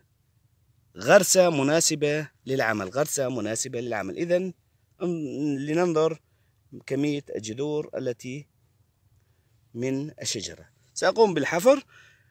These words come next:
وسأتمم عملي، وكما قلت، لكل فيديو يجب أن يكون له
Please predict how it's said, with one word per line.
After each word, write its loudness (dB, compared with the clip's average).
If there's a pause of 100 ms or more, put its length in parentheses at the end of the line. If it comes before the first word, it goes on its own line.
(220)
وسأتمم 6
عملي، 6 (460)
وكما 8
قلت، 4
لكل 2 (400)
فيديو 4 (1300)
يجب 6
أن 8
يكون 6
له 4